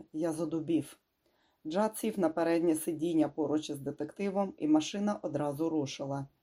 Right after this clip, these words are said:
«Я повинен повідомити сім'ю Керол», сказав лікар. «Ми вже подбали про це», Джад кивнув головою. «Звичайно, він все одно повинен їх побачити, але поки що з цим можна почекати. Цікаво», подумав він,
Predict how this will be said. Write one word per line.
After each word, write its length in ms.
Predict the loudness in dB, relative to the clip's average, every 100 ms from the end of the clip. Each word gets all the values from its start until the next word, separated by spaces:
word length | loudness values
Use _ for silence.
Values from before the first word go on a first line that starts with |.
| _ _ _ _ 0
«Я 160 | 0
повинен 480 | 0 -2 2 4 2
повідомити 720 | 2 -2 0 2 2 2 -2
сім'ю 380 | -4 -2 0 -2
Керол», 380 | 0 2 2 2
сказав 380 | -6 -6 -6 -2
лікар. 380 | -4 -4 -6 -8 -16 _ _ _ _ _ -4
«Ми 100 | -4
вже 200 | 0 -2
подбали 500 | -2 -2 2 4 2
про 180 | 0 -8
це», 320 | -4 -6 -6 _ _ _ _
Джад 300 | -10 -6 -6
кивнув 320 | -6 -2 0 0
головою. 800 | -2 -2 -2 -2 -4 -4 -6 -12 _ _ _
«Звичайно, 640 | -6 -4 -2 0 2 2
він 180 | 2 0
все 220 | -2 -2
одно 260 | -2 0 0
повинен 460 | 0 0 2 2 0
їх 180 | -2
побачити, 640 | -4 -2 -2 -2 -4 -4 -4
але 200 | -2 -2
поки 300 | -2 -4 -4
що 260 | -4 -6 -6 -12 -20 -20
з 60 | _
цим 200 | -2 0
можна 340 | 4 2 2
почекати. 680 | -2 -4 -6 -4 -4 -2 -4 -6 _ _ _
Цікаво», 500 | -10 -8 -2 2 4
подумав 460 | 2 0 2 0 0
він, 260 | 2 2 0